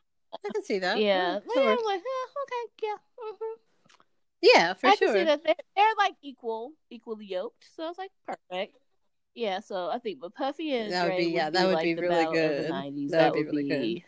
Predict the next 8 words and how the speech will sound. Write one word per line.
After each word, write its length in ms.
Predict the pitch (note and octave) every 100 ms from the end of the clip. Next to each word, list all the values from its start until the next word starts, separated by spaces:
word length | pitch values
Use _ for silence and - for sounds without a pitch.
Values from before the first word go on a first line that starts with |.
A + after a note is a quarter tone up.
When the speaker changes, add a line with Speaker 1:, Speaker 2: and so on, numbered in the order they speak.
| _ - - - - _
Speaker 1:
Okay. 480 | D#3 F#3+ D#4 C4 E3+
Speaker 2:
amazing. 760 | F#3+ D#3+ D#3+ D#3 D3+ C#3 C#3 C#3 _ D#3 _ _ _ _ _ -
Yeah, 320 | E3+ D#3 C3 - -
yeah. 460 | A2+ - D3+ F3 - _ _
You 80 | F#3
know, 160 | E3 E3+
my 320 | E3+ F3+ F#3+
feelings 220 | -